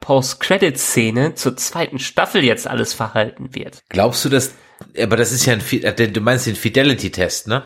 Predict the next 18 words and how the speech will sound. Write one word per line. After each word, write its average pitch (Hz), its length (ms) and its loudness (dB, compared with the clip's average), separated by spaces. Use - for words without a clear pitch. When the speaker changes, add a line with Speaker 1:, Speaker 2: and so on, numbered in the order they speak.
Speaker 1:
Ja, 123 520 2
genau. 113 520 0
Ähm, 127 360 2
weil 131 260 0
in 139 180 0
der 123 180 6
Post-Credit-Szene 170 1000 0
in 139 140 0
der 123 100 2
zweiten, 117 880 -2
äh, 113 240 -2
äh, - 140 -12
in, 123 320 -2
am 123 160 0
Ende 123 180 4
der 113 140 2
zweiten 120 300 -2
Staffel 190 480 0